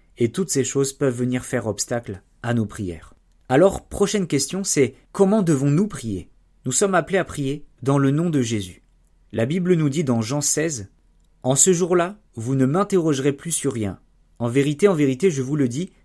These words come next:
ce que vous demanderez au Père, il vous le donnera en mon nom. Jusqu'à présent, vous n'avez rien demandé en mon nom. Demandez et vous recevrez, afin que votre joie soit parfaite. » Prier dans le nom de Jésus,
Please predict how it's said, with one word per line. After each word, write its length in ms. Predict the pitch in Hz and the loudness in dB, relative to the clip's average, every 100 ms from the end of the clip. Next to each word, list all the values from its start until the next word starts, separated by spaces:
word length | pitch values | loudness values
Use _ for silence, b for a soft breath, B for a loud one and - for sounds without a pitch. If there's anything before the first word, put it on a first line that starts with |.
| b | b
ce 140 | - 135 | -6 -4
que 160 | 127 | 2
vous 220 | 143 131 117 | 0 2 0
demanderez 600 | 160 226 220 165 147 147 | 0 2 2 0 2 2
au 100 | 107 | 2
Père, 420 | 131 139 156 - | 0 -2 -4 -10
il 140 | 135 131 | -8 -4
vous 120 | 135 | 0
le 120 | 120 | 0
donnera 520 | 120 165 143 127 147 _ - | 2 0 0 -4 -6 _ -4
en 120 | 160 | -2
mon 180 | 160 131 | 0 -2
nom. 160 | 104 - _ _ _ | -2 -6 _ _ _
Jusqu'à 340 | - 110 131 | -10 -2 0
présent, 360 | - 143 147 233 - _ | 2 0 0 -4 -12 _
vous 120 | 120 | -2
n'avez 240 | 110 104 | -2 -2
rien 220 | 98 143 202 | -2 -2 2
demandé 520 | 190 165 135 120 - _ | 2 2 0 0 -2 _
en 100 | 160 | -2
mon 180 | 180 170 | 0 0
nom. 220 | 151 156 - _ _ _ _ | 0 -2 -8 _ _ _ _
Demandez 560 | 110 160 202 143 127 135 _ | -2 2 2 2 0 -2 _
et 120 | 113 | -2
vous 140 | 107 107 | -2 0
recevrez, 640 | 139 185 156 113 107 131 _ _ _ | 0 0 0 -2 -4 -8 _ _ _
afin 280 | 123 117 139 | -8 -4 -4
que 120 | 143 | -4
votre 300 | 117 110 - | -2 -2 -2
joie 200 | 107 127 | -2 -2
soit 340 | 135 - 127 - _ _ _ | -4 -6 -8 -10 _ _ _
parfaite. » 600 | 127 - 98 - - - _ _ _ - | -6 -6 -10 -12 -20 -20 _ _ _ -6
Prier 340 | 147 170 220 | 0 4 4
dans 160 | 156 143 | 2 2
le 140 | 127 | 2
nom 160 | 151 208 | 2 0
de 120 | 175 | 0
Jésus, 420 | 131 120 151 - | 0 -2 -4 -12